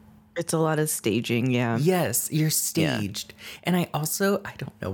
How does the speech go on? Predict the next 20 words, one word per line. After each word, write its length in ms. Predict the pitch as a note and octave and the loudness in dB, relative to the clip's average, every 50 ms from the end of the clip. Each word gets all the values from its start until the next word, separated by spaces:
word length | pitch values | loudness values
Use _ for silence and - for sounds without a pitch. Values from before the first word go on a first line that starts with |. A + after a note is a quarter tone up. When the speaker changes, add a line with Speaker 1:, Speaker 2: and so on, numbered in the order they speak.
| G2+ | -2
Speaker 2:
why 140 | - - - - | -2 -4 -4 -4
<laughs> 40 | - | -6
this 180 | B2 A#2 - - | -4 -4 -4 -2
bothers 460 | - - - - - A#2+ B2 B2 - | -2 -4 -2 0 2 0 0 2 0
me, 160 | D3+ D#3 - - - - - - | 0 -2 -2 -4 -10 -14 -8 -4
but 160 | C#3+ C#3+ - | -4 -2 0
the 100 | - D#3+ | 2 0
ones 360 | D3 B2+ A#2+ A#2+ B2+ C3+ - | 2 2 2 2 2 0 0
with, 200 | D#3+ E3 E3 - | 0 -2 0 0
like, 360 | E3 D#3 C#3 C3 B2 - - - - - - - - - | 2 2 2 2 2 -2 -6 -20 -20 -20 -20 -10 -4 -2
the 80 | C3+ | -2
parents, 640 | - - - - A#2 A2+ A#2 A#2+ A#2+ A#2 - - - - | -2 -2 -4 0 2 4 4 4 2 2 0 -2 -2 -2
like, 280 | - B2+ A#2+ A2 A2 A2 | 0 0 2 2 0 -2
kind 300 | - - - A2+ A2 A2+ | -4 -2 0 0 2 2
of 80 | A2 G#2+ - - - - - - _ | 0 0 -4 -16 -20 -20 -20 -10 _
being 200 | - A#2+ A2+ A2 | 2 2 2 2
friends 380 | G#2 - - A2 G#2+ G#2 G2+ - | 2 0 0 0 0 0 0 -2
with 100 | G#2+ - | -4 -4
the 80 | - | -6
kids. 560 | - - - G2+ F2 G#2 B2 B2 - - - | -8 -4 -2 -2 -2 -2 -2 -2 -4 -4 -4